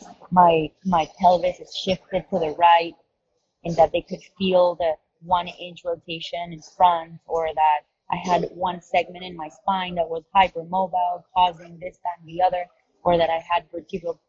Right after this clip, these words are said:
end plate fractures. I don't know, all these, like, crazy diagnoses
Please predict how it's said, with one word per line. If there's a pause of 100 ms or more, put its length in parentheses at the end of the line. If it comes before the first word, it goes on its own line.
end
plate
fractures.
I
don't
know,
all
these,
like, (120)
crazy (280)
diagnoses